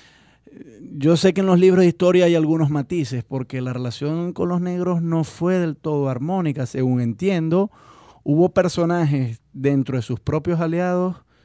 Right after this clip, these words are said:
que Bolívar incluso se prestó a fusilar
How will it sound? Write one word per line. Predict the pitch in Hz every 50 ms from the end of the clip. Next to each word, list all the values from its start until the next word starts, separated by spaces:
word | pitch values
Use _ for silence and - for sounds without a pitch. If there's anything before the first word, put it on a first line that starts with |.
| _ _ _ _ -
que | - 131 120
Bolívar | 120 120 117 113 123 135 143 151 156 165 160 165 - - - - - - - -
incluso | - 143 123 110 127 147 151 - 175 147
se | 170 151
prestó | - - 131 117 - - 143
a | 151
fusilar | - - 156 135 - 147 131 139 151 170 180 196 196